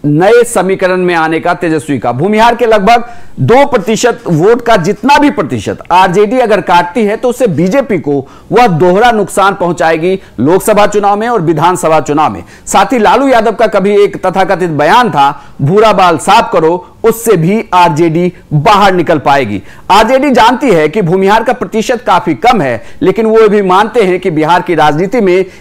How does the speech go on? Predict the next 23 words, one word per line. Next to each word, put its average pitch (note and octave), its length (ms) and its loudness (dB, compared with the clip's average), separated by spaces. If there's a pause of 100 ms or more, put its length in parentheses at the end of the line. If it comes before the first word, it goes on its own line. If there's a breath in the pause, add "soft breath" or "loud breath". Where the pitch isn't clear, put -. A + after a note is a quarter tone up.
ये F#3+ 120 4
सबसे - 560 0
convincing G3 680 0
power F3 340 2
वाली E3 280 2
जाति E3 360 0
है। A#2+ 240 -4 (220 loud breath)
अगर E3+ 260 2
यह A3 300 4 (260)
आरजेडी F3+ 520 2
के C#3 160 -2
साथ F#3 280 2
आती G#3 340 0
है, G#3 160 -2
तो A#3 120 -4
अपने D#3+ 280 -2
साथ - 240 2 (360 loud breath)
दूसरे A#3+ 540 0
वोटरों F#3+ 500 0
को E3+ 240 -2
भी A#3 220 0 (320 loud breath)
लेकर A3+ 460 2
आएगी। G#2+ 320 -4